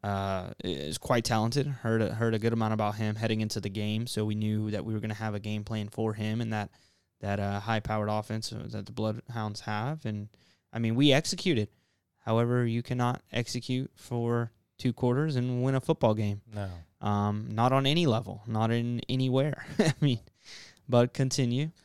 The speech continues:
Speaker 2: So, uh, Auburndale in the third quarter, they score seven. Bartow doesn't score any. And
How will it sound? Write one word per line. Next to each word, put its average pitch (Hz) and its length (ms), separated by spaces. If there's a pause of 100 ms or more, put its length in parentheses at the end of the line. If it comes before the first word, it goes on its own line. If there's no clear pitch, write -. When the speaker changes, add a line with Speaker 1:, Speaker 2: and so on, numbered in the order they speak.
(380)
Speaker 2:
So, 156 240
uh, 123 320
Auburndale 147 480
in 135 60
the 131 60
third 135 340
quarter, 120 340
they 120 160
score 127 300
seven. 117 480
Bartow 110 320
doesn't 113 400 (560)
score 113 360
any. 117 380
And 113 320